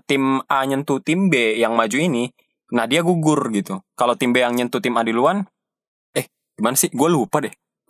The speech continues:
Kayak gimana itunya, proses pas prosesnya. Pokoknya yang menyentuh batu tim lawan duluan, dia yang menang pokoknya. Eh, terus selanjutnya ada,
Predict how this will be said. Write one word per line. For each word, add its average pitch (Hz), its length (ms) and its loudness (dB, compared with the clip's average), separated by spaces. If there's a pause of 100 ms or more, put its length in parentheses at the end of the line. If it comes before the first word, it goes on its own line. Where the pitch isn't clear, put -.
(120)
Kayak 139 280 2
gimana 123 280 2
itunya, 123 400 0
proses 117 320 0
pas 120 160 -2
prosesnya. 131 360 0 (120)
Pokoknya 196 320 2 (880)
yang 147 160 0
menyentuh 160 480 2
batu 147 880 2 (400)
tim 151 160 4
lawan 139 320 4
duluan, 147 720 2
dia 131 160 2
yang 120 160 2
menang 143 320 0
pokoknya. 95 480 -2 (920)
Eh, 170 880 0 (100)
terus 202 400 2
selanjutnya 160 1300 0
ada, 120 560 0